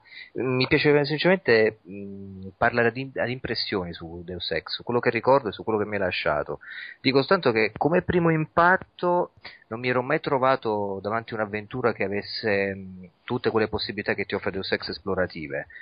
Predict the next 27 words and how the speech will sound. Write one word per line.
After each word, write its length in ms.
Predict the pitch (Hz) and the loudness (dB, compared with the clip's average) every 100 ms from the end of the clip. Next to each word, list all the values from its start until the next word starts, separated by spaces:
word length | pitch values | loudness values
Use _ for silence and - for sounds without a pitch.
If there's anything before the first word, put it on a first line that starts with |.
| - | -10
quindi 200 | - 95 | -6 -4
la 60 | 101 | -4
possibilità 320 | - 104 113 | -6 0 0
di 120 | 104 | 0
poter 300 | 101 98 98 | -6 -2 -2
risolvere 600 | 104 - 104 95 87 90 | -2 2 2 2 0 -4
in 160 | 90 92 | -4 2
vari 260 | 110 113 | 4 4
modi, 580 | 110 107 107 104 107 107 - - | 0 0 0 -2 -4 -6 -8 -16
eh, 480 | - 101 98 98 95 | 0 2 4 2 0
con 300 | - 101 98 | 0 -2 0
vari 240 | 95 110 110 | 2 2 2
sentimenti, 800 | 120 110 - 110 92 85 85 90 | -4 -6 -4 -2 -2 -4 -10 -8
diciamo, 640 | 92 104 101 95 90 87 - - | -2 0 0 0 -4 -6 -12 -4
un, 240 | 120 120 | 0 4
la, 180 | 113 110 | 6 6
l'approccio 560 | 107 104 117 113 - 110 | 4 2 2 2 4 4
alla, 480 | 104 101 98 98 95 95 | 6 4 4 2 -2 -4
al 180 | 95 101 | -4 0
gioco 540 | 113 120 113 113 110 | 4 4 6 6 8
e 160 | 101 101 | 4 0
la, 400 | 98 92 92 92 | -4 -4 -4 -6
la, 120 | 92 | -6
il 60 | 92 | -2
rapporto 400 | 98 110 - 107 | 2 2 0 0
con, 220 | 101 98 | 0 -2
eh, 380 | 95 95 95 | -2 -2 -2